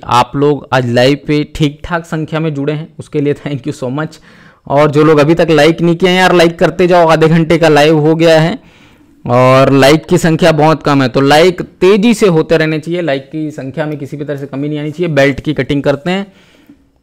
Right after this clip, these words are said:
फिर कपड़े पर भी हम इसको काट के देखेंगे और काटना पड़ेगा क्योंकि कल इसका सिलाई करना है, है ना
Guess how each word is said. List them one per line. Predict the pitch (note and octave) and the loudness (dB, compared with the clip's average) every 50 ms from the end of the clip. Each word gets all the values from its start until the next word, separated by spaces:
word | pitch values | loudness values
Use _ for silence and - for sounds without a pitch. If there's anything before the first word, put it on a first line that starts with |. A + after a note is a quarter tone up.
| _ - | _ -2
फिर | D#3+ D3+ - - - _ _ _ _ _ _ _ _ _ _ _ _ _ _ - | -2 -2 -4 -6 -16 _ _ _ _ _ _ _ _ _ _ _ _ _ _ -4
कपड़े | D3+ C#3 - F#3 G3+ G#3+ | -2 -2 0 0 0 0
पर | G#3+ G#3 F3 D#3+ | 0 0 -2 0
भी | C#3+ F3 F#3 D#3+ | 0 2 2 2
हम | C3+ D3+ D3 C#3+ | 2 0 -2 -2
इसको | C3 - - D#3+ D3 | -4 -4 -4 -6 -2
काट | - C3 A#2+ B2 B2 - - | 0 0 2 2 0 -2 -4
के | - C#3+ C3+ | -2 -2 0
देखेंगे | C3+ B2 A#2 - - D3 C3 C3 B2+ C3 A#2 G#2 - - - - | 0 0 -2 -2 -2 -2 0 2 2 2 0 0 -4 -8 -8 -10
और | - - - | -8 -4 -4
काटना | C3+ C#3+ D#3 - - F#3+ G3 | -2 -2 -2 -2 -2 -2 -2
पड़ेगा | G3 G3 D#3+ F#3 A3 A#3 G#3 E3+ B2+ | -2 -2 0 2 2 2 2 2 0
क्योंकि | A2+ - A#2 A2 - A#2 | -2 -4 -8 -10 -10 -6
कल | - - C#3 D3 | -4 -4 -2 -2
इसका | C3+ - - F3+ G3+ - A4 | -4 -6 -4 -4 -4 -4 -4
सिलाई | - - - C3+ A#2+ B2 C3 D#3 | -6 -6 -4 -2 0 0 0 0
करना | C#3+ - C3+ B2+ B2+ A#2+ A#2 | 0 -2 -2 0 -2 -2 -4
है, | D#3 C#3 | -4 -4
है | C#3+ | -2
ना | F#3 A#3 | -2 -2